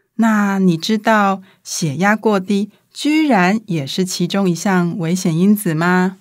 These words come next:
蓝光真的那么可怕吗？为什么说一直看三C荧幕容易得到黄斑部病变？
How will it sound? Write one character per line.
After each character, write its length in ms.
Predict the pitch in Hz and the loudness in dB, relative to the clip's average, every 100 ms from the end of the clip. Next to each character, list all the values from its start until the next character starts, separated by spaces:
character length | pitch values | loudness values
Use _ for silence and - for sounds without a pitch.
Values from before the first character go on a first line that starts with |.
| _ _ _ _ _ _ _ _ _ - | _ _ _ _ _ _ _ _ _ -6
蓝 260 | 170 190 | -2 -2
光 360 | 214 247 247 254 | 2 2 2 0
真 240 | - 320 320 | 2 4 6
的 100 | 220 | 6
那 140 | 220 | 4
么 120 | 208 | 2
可 220 | 196 175 | 0 -2
怕 300 | 135 196 190 | -2 0 2
吗？ 340 | 180 175 180 185 _ _ - | 2 2 0 -4 _ _ -4
为 200 | 262 254 | 0 0
什 200 | 233 196 | 0 0
么 120 | 196 | 0
说 460 | 202 233 226 226 226 | -2 0 2 2 2
一 120 | 302 | 0
直 220 | 294 - 208 | 0 0 -2
看 420 | 240 226 214 208 | 0 2 2 2
三 240 | 208 254 | 2 2
C 200 | 247 247 | 4 4
荧 200 | 208 175 | 4 4
幕 240 | 208 202 - _ - | 4 2 -2 _ -8
容 300 | 165 156 208 | -4 0 4
易 160 | 220 | 4
得 200 | 185 160 | 2 0
到 360 | 165 208 185 175 | 0 0 2 0
黄 280 | 180 156 175 | -2 -4 0
斑 220 | 247 254 | 2 2
部 160 | 254 220 | 2 2
病 300 | 233 196 190 | 4 2 2
变？ 300 | 208 170 | 0 0